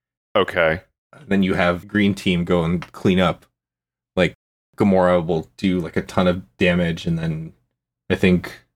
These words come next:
Speaker 2: I wanna say this is right, Drax has, like, a bunch of stagger with his attacks.
Speaker 1: Okay.
Speaker 2: The combat, it's fine. I, I like it enough to keep going. The, the, the atmosphere of it is really cool, 'cause they're, the whole time they're just kinda yelling at each other while it's happening too, which is fun.
Speaker 1: Okay.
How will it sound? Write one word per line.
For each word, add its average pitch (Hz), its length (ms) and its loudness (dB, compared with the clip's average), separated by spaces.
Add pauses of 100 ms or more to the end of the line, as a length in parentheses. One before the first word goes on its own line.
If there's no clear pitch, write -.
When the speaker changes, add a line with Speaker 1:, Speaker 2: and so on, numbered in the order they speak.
Speaker 2:
I 92 60 -4
wanna 110 200 2
say 131 120 0
this 117 140 -2
is 107 140 -6
right, 107 220 2
Drax 87 320 0
has, 92 100 -10
like, 95 100 -4
a 92 60 0
bunch 90 180 -2
of 87 60 -12
stagger 90 600 -2 (140)
with 95 120 -4
his 90 140 -2
attacks. 101 520 -2 (420)
Speaker 1:
Okay. - 220 2
Speaker 2:
The 220 40 0
combat, 285 440 0
it's 240 180 -2
fine. 202 380 0
I, 139 180 2
I 160 120 2
like 165 300 0
it 151 160 2
enough 107 340 2
to - 80 -16
keep 98 200 -2
going. 92 400 0 (420)
The, 110 280 2
the, 101 300 2
the 95 320 0
atmosphere 104 640 -4
of - 120 -10
it 107 100 -2
is 92 140 -4
really 95 200 0
cool, 92 260 -14
'cause 98 200 -2
they're, 107 180 2
the 107 100 0
whole 135 300 0
time 117 280 0
they're 95 100 2
just 98 160 -4
kinda 98 160 0
yelling 90 360 0
at 101 80 2
each 107 200 -2
other 107 260 2
while 98 160 2
it's 98 120 -6
happening 104 400 0
too, 104 200 0
which 101 160 0
is 95 100 -8
fun. 98 240 2
Speaker 1:
Okay. 85 220 0